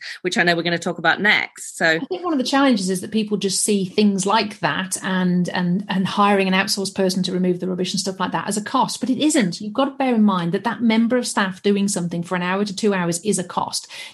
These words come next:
Speaker 2: Now, when I was on the board of Arla, we did an assessment. I don't know if you know this, Tom, but we did an assessment on how long it takes to move a tenant into a property, what the average time it was.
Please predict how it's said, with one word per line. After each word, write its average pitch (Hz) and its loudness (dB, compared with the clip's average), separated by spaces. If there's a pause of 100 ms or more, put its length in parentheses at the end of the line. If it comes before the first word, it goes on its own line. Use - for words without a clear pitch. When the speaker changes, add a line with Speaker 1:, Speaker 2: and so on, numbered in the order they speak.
Speaker 2:
Now, 214 2
when 247 4
I 285 4
was 269 4
on 233 2
the 214 4
board 202 2
of 180 -2
Arla, 170 0
we 185 0
did 196 -2
an 196 0
assessment. - -4
I 185 -4
don't 180 -4
know 202 2
if 190 0
you 185 0
know 175 2
this, 165 -4
Tom, 175 -6
but 180 -6
we 196 -6
did 208 2
an 202 4
assessment 180 -4
on 180 -2 (280)
how 214 0
long 247 6
it 220 -6
takes 202 0
to 185 0
move 185 4
a 190 -2
tenant 185 0
into 180 -2
a 180 -4
property, 180 -6
what 180 -6
the 202 -4
average 180 -4
time 185 -2
it 170 -4
was. 165 -6